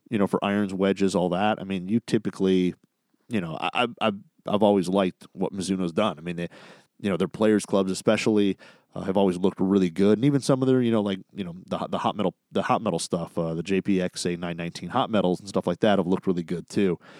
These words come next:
And these just have a very different shape to them. Uh, they're extremely chunky, and, and I, it, they're ju-, kind of, they're just not what I think everybody expects from Mizuno. I mean,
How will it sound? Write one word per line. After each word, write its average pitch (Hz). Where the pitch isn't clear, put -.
And 101
these 120
just -
have 95
a 95
very 101
different 92
shape -
to 85
them. 76
Uh, 85
they're 92
extremely 139
chunky, 110
and, 90
and 98
I, 98
it, 123
they're 151
ju-, 180
kind 254
of, 131
they're 160
just 165
not 120
what 110
I 120
think 113
everybody 95
expects -
from 95
Mizuno. 87
I 85
mean, 95